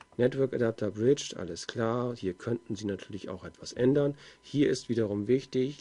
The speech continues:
Connect, Add Power On, da ist der Haken gesetzt, weil wir ja auch wollen, dass in dem Moment,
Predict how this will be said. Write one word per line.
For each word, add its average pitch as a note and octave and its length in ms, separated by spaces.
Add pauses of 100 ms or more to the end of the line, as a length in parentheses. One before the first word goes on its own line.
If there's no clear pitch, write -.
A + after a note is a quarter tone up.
Connect, G2+ 540
Add A2+ 160
Power G2 340
On, B2+ 240
da G#2 120
ist - 320
der F#2+ 180
Haken F#2 280
gesetzt, F#2 520
weil B2 260
wir B2 80
ja A2 160
auch - 220
wollen, C3 320
dass F2+ 180
in F#2 140
dem G#2+ 100
Moment, G#2+ 400